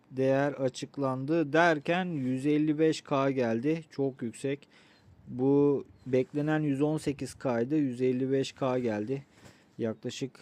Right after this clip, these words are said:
kırk bin fazla. Hemen bakalım euro dolar ne olmuş? Tabii ki aşağıya doğru sarkmayı başlattı. Sıfır yedi yüz doksan sekize doğru.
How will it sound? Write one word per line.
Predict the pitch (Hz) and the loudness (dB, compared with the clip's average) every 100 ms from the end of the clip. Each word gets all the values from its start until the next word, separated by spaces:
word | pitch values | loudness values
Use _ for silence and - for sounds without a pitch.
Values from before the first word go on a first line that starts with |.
| - | -20
kırk | - - - | -16 -16 -8
bin | 135 131 | -8 -8
fazla. | 131 - 117 113 117 123 135 - - - - _ _ - - _ _ - | -10 -4 -2 -2 -4 -6 -8 -18 -20 -20 -20 _ _ -20 -20 _ _ -8
Hemen | 139 143 143 139 | -4 -2 -2 0
bakalım | 135 127 135 143 147 120 123 | -2 0 0 2 -2 -6 -4
euro | 127 131 | 0 0
dolar | 127 131 131 135 | 2 2 0 0
ne | |
olmuş? | 135 120 135 - | -2 -2 -6 -6
Tabii | - 127 123 | -4 -4 -4
ki | 131 | -4
aşağıya | 120 - 127 113 | -4 -4 -4 -2
doğru | 117 123 | -4 -4
sarkmayı | - 120 - 123 123 | -6 -8 -8 -8 -4
başlattı. | 117 110 120 107 - 135 139 - - - | -4 -4 -8 -8 -6 -6 -6 -10 -20 -20
Sıfır | - 135 - 135 127 | -14 -12 -6 -4 -2
yedi | 117 113 120 | -2 -4 -4
yüz | 120 | -4
doksan | 120 110 127 120 | -4 -4 -6 -8
sekize | 123 117 123 123 113 | -8 -8 -6 -4 -2
doğru. | 104 107 120 | -2 0 -4